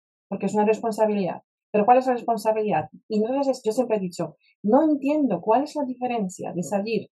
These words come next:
a hablar en público delante de cien, diez mil, cien mil personas, y cuál es la diferencia de sentarse con dos colegas en un restaurante y hablarles de lo mismo.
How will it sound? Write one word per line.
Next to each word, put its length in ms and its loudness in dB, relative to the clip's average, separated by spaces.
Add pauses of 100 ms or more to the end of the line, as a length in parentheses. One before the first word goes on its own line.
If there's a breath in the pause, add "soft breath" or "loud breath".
a 80 0
hablar 260 4
en 160 2
público 480 -2
delante 340 2
de 120 -6
cien, 480 -2 (440)
diez 640 2
mil, 340 0 (140)
cien 440 2
mil 340 2
personas, 720 -4 (680)
y 120 -4
cuál 160 6
es 80 -2
la 100 6
diferencia 440 0
de 100 -4
sentarse 480 0
con 180 -2
dos 200 -2
colegas 420 0
en 100 -4
un 120 -4
restaurante 500 -2
y 40 2
hablarles 360 2
de 80 -4
lo 100 -2
mismo. 440 -4